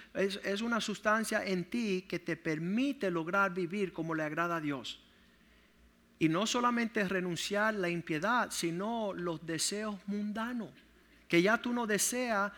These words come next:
lo que una persona que está vacía desea. Cuando la gracia de Dios está sobre ti, hay un contentamiento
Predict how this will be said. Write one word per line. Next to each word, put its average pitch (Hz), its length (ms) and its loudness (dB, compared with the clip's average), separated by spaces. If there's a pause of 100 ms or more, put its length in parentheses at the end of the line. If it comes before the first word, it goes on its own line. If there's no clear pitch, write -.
(140)
lo 180 160 0
que 196 80 0
una 208 180 0
persona 214 380 0
que 202 100 -4
está 202 240 -2
vacía 202 480 -2
desea. 190 480 -6 (320)
Cuando 185 240 2
la 185 140 8
gracia 208 340 4
de 214 100 2
Dios 214 220 0
está 214 220 0
sobre 202 260 0
ti, 233 300 -2
hay 202 240 0
un 208 160 -2
contentamiento 208 1300 -4